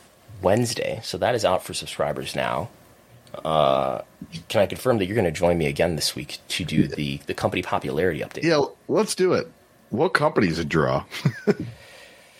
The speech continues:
Speaker 1: Well, we're gonna monitor sort of things along the lines of, of what we talked about earlier in terms of the stabilization of W's popularity and, and sort of look at, all right, the, the month of May has ended. So we have data,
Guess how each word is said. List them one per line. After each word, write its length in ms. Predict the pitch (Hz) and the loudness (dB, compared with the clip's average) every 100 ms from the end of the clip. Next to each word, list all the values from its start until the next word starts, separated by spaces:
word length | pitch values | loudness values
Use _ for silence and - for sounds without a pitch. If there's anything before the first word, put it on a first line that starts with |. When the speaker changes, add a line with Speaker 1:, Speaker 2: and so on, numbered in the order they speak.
| - - - | -20 -14 0
Speaker 1:
Well, 120 | 185 | 2
we're 60 | |
gonna 280 | 180 160 127 | 4 4 4
monitor 560 | 113 135 139 135 123 117 | 0 2 4 6 6 6
sort 220 | - 120 | 6 4
of 80 | 107 | 2
things 380 | - 123 120 101 | -8 0 2 4
along 260 | 101 101 | 4 6
the 60 | 90 | 4
lines 220 | 87 82 | 2 0
of, 100 | 80 | -4
of 180 | 76 82 | -4 -2
what 140 | 78 | -2
we 80 | 78 | 0
talked 180 | - 82 | 0 0
about 140 | 73 | 2
earlier 300 | 73 82 76 | 2 2 0
in 60 | 71 | -2
terms 220 | 80 76 | -2 -4
of 40 | |
the 60 | 76 | -2
stabilization 720 | - 85 71 73 73 - 69 | 0 0 -2 0 0 0 -2
of 60 | 71 | -2
W's 240 | 67 69 | -4 -2
popularity 720 | - - - 80 80 71 65 | -2 -4 0 4 4 4 0
and, 180 | 69 76 | -2 -2
and 140 | 73 80 | -2 0
sort 180 | 73 | 0
of 60 | 69 | 0
look 180 | 73 - | -2 -4
at, 160 | 65 | -4
all 60 | 85 | -2
right, 220 | 87 80 | -2 -4
the, 100 | 87 | -6
the 260 | 92 117 110 | -4 2 2
month 300 | 107 151 156 | 4 2 2
of 220 | 113 98 | 0 2
May 380 | 107 113 101 87 | 2 4 4 4
has 240 | 107 92 98 | 2 4 4
ended. 340 | 107 65 - - - _ _ - _ _ _ _ _ - - | 2 0 -8 -18 -20 _ _ -20 _ _ _ _ _ -18 -8
So 120 | 104 | -2
we 100 | 98 | 0
have 180 | 98 76 | 0 2
data, 340 | 107 87 | 2 2